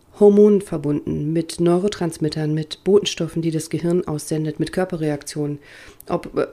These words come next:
Puls und, äh, Blutdruck hochgehen, ob dein Gesicht rot wird, ob du blass wirst, ob dir schlecht wird. Jemand sagt dir eine schrecklich schlechte Note zum Beispiel oder du bist durchgefallen. Das macht was mit dir.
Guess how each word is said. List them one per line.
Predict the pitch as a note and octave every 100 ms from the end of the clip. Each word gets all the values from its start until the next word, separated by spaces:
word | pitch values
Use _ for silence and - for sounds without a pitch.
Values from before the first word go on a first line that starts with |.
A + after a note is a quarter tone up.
| -
Puls | - F#3+ F#3+
und, | - E3 D#3 -
äh, | D3+
Blutdruck | F#3 A3 A3 E3+ -
hochgehen, | E3 - E3+ D#3+ D#3+
ob | -
dein | E3+ E3
Gesicht | E3 F#3 - -
rot | E3 -
wird, | E3 D#3+
ob | -
du | F3+
blass | E3 E3+ -
wirst, | E3 D#3+ -
ob | E3+
dir | E3
schlecht | D#3 - E3+ - -
wird. | D#3+ D#3 - - - - - - - -
Jemand | G3 F3+ F3+
sagt | F3 E3+ -
dir |
eine | E3 D#3
schrecklich | - - F3 -
schlechte | E3 D#3+ E3
Note | E3 F3 G3 G#3+ E3 D3+
zum | - D3+
Beispiel | D3+ D3+ - D#3
oder | D#3 D#3
du | D3+ E3
bist | D#3+ G#3+
durchgefallen. | A3 - E3 D#3+ D3 C#3+ - _ _ _ _ _ _ _ E3+
Das | E3+ -
macht | F#3 - -
was | F3 -
mit | D3+ D3
dir. | D3+ D3